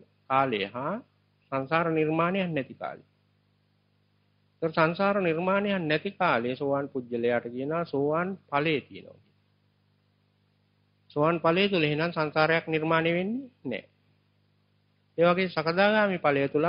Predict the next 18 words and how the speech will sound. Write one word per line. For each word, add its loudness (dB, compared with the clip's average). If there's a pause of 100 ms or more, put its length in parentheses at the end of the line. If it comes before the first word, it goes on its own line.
(160)
සංසාරය 0
නිර්මාණය -2
වෙන්නේ -6
නැහැ. -10 (2000)
අනාගාමි 2
ඵලය 2
තුල 2 (560)
සංසාරය 0
නිර්මාණය -4
වෙන්නේ -10
නැහැ. -20 (920)
නමුත් -2 (1500)
ඒ -4
ඵලය 2
තුල -2 (100)
හැම -4
වෙලෙම -2
ඉන්නේ. -6